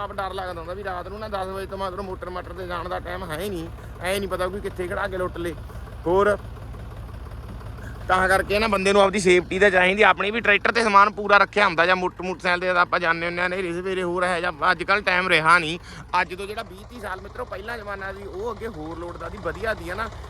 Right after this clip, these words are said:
ਐਂ ਕਦੇ ਸੁਣਿਆ ਸੀ ਚੋਰੀ ਚਕਾਰੀ ਰਾਹ ਚਾਰ ਮਾਰ ਕੇ ਥੱਪੜ ਮੋਟਰਸਾਈਕਲ ਦੇ ਅਗਲੇ ਦੇ ਚਾਰ ਲੰਡੂ ਜਿਹੇ ਹੁੰਦੇ ਨੇ ਸਾਲੇ ਅਮਲੀ, ਉਹ ਕਰਨ ਲੱਗ ਜਾਂਦੇ ਨੇ, ਕਹਿ ਨਹੀਂ।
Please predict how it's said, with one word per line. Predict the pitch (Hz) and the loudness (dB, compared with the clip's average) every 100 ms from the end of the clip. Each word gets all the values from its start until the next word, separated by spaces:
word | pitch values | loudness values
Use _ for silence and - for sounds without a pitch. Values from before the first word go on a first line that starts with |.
| - - | -12 -4
ਐਂ | 196 202 | 0 0
ਕਦੇ | 196 196 | -2 -6
ਸੁਣਿਆ | 175 214 | -6 -4
ਸੀ | 233 226 | -6 -6
ਚੋਰੀ | 214 208 | -6 -6
ਚਕਾਰੀ | 196 196 196 | -6 -4 -2
ਰਾਹ | 190 202 | -2 -4
ਚਾਰ | 208 190 | -4 -4
ਮਾਰ | 190 190 | -4 -6
ਕੇ | 190 | -6
ਥੱਪੜ | 185 165 175 | -8 -8 -8
ਮੋਟਰਸਾਈਕਲ | 180 180 185 180 180 185 | -6 -8 -6 -6 -4 -4
ਦੇ | 180 | -2
ਅਗਲੇ | 180 | -2
ਦੇ | 175 | -4
ਚਾਰ | 175 180 175 | -4 -4 -2
ਲੰਡੂ | 180 180 | -2 -2
ਜਿਹੇ | 196 | -4
ਹੁੰਦੇ | 185 175 | -4 -4
ਨੇ | 170 | -2
ਸਾਲੇ | 175 175 | -2 -2
ਅਮਲੀ, | 175 180 175 - - - - | -2 -4 -6 -6 -10 -10 -8
ਉਹ | - 180 | -4 -2
ਕਰਨ | 180 185 | 0 0
ਲੱਗ | 180 165 | 2 0
ਜਾਂਦੇ | 170 165 165 | 0 0 -2
ਨੇ, | 156 | 0
ਕਹਿ | 202 220 | 2 2
ਨਹੀਂ। | 220 | 0